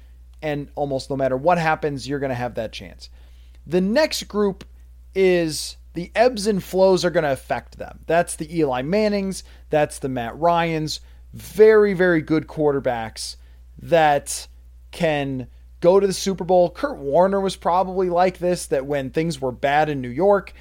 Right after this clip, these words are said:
y-, you know, he didn't play very well. But then when things were great in Arizona, he takes them to the Super Bowl. So that's a guy that gives you five chances to win a Super Bowl.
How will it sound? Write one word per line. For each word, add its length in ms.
y-, 60
you 420
know, 340
he 200
didn't 180
play 240
very 240
well. 340
But 140
then 180
when 140
things 200
were 140
great 420
in 140
Arizona, 720
he 160
takes 300
them 180
to 100
the 80
Super 320
Bowl. 320
So 160
that's 240
a 60
guy 240
that 160
gives 200
you 60
five 400
chances 520
to 100
win 160
a 60
Super 280
Bowl. 240